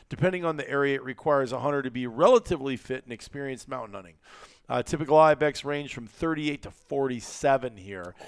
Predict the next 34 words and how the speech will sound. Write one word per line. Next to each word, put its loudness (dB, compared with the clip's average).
The -2
average 2
<laughs> 2
ibex 2
is -14
about -4
forty-two -6
to -10
forty-three. -4
Um, -4
and -2
ibex 0
under -6
thirty-eight -2
and -6
over -8
forty-seven -6
are -10
rare, -10
okay? -10
But -12
each, -6
each -6
side 0
of -4
that -10
spectrum. -10
So 0
to -18
be 0
very 4
fit -2
and -18
tough, 4